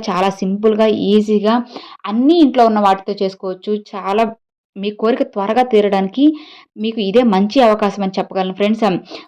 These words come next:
ఒక్కసారి ట్రై చేయండి. తప్పకుండా మీరు నాకు ఖచ్చితంగా మళ్ళీ కామెంట్ అయితే చేస్తారనమాట. నన్ను గుర్తుంచుకొని మళ్ళీ కామెంట్ అయితే చేయండి. ఇక మరి అందరికీ డౌట్ రావచ్చు, ఆ రెండు రూపాయలు ఏం చేయాలనంటే,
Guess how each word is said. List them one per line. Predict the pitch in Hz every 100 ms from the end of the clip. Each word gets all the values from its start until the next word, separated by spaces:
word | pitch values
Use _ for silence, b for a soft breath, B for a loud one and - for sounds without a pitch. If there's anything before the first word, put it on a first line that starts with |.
| -
ఒక్కసారి | 202 _ - 247
ట్రై | 262 214 208
చేయండి. | 226 214 226
తప్పకుండా | 240 208 247 247 254
మీరు | 233 202
నాకు | 196 196
ఖచ్చితంగా | 202 - 247 254
మళ్ళీ | 233 214
కామెంట్ | 220 185 208 214
అయితే | 208 196
చేస్తారనమాట. | 190 185 190 180 180 180
నన్ను | 214 185
గుర్తుంచుకొని | 175 180 - 254 240 247
మళ్ళీ | 220 196 233
కామెంట్ | 208 190 214
అయితే | 208 208
చేయండి. | - 190 185 180 190 277 285 B B B B
ఇక | 247 247
మరి | 302 247 285 277
అందరికీ | - 196 240 254
డౌట్ | 202 196
రావచ్చు, | 202 196
ఆ | 190
రెండు | 185 185 196
రూపాయలు | 247 254 208
ఏం | 180 196
చేయాలనంటే, | 202 190 175 170 175